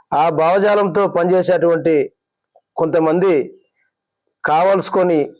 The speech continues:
బైరి నరేష్ గారి మీద దాడి చేయడం జరిగింది. నిజంగా నాకు తెలిసి గత ఇరవై సంవత్సరాలుగా తెలుగు రా-, రెండు రాష్ట్రాలలోనే కాకుండా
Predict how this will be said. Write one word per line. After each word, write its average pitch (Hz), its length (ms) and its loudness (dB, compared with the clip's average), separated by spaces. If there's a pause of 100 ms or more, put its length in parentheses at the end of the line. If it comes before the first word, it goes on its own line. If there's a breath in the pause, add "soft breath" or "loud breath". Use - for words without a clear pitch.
బైరి 143 300 2
నరేష్ 143 300 0
గారి 139 180 2
మీద 127 300 0 (920)
దాడి 135 320 0
చేయడం 156 200 2
జరిగింది. 143 560 -2 (1120 soft breath)
నిజంగా 185 380 2
నాకు 180 380 0
తెలిసి 175 440 0
గత 165 200 -2
ఇరవై 175 400 2
సంవత్సరాలుగా 175 800 0 (960 loud breath)
తెలుగు 180 240 0
రా-, 180 400 0
రెండు 175 260 0
రాష్ట్రాలలోనే 185 680 0
కాకుండా 160 540 0